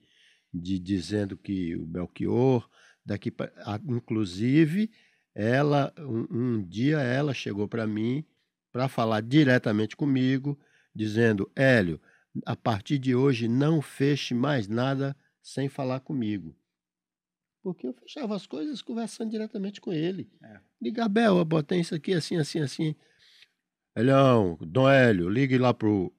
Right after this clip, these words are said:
Speaker 1: pro, pro Célio, veja aí como é que tá a minha agenda lá no, lá em São Paulo, veja, veja com o Célio lá e qualquer coisa pode fechar." Então, tá bom. Então, eu fechava essas coisas. Quando foi,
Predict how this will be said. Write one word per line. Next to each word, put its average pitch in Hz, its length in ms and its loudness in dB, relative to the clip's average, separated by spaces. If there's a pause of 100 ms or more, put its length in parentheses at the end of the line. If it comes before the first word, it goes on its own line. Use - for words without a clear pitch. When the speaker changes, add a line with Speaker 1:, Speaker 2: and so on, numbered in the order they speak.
Speaker 1:
pro, 95 500 -2
pro 92 100 -8
Célio, 120 520 2
veja 113 260 0
aí 104 140 -2
como 98 180 -4
é 92 60 -4
que - 80 -16
tá 98 120 -12
a 95 40 -6
minha 87 160 -6
agenda 95 420 -4
lá 95 140 -8
no, 90 120 -10 (400)
lá 95 200 -8
em 87 40 -8
São - 180 -12
Paulo, 139 300 -4
veja, 104 220 -8
veja 110 320 -6
com 98 140 -10
o 87 60 -6
Célio 87 280 -6
lá 120 180 -4
e 95 160 -6 (800)
qualquer 127 360 -4
coisa 156 280 -2
pode 180 280 -4
fechar." - 500 -8
Então, 233 220 -6
tá 285 120 -8
bom. 143 300 -8
Então, 185 260 -4
eu 220 80 -2
fechava 170 720 -8 (380)
essas 120 320 -6
coisas. 110 300 -4
Quando 214 360 0
foi, 113 560 0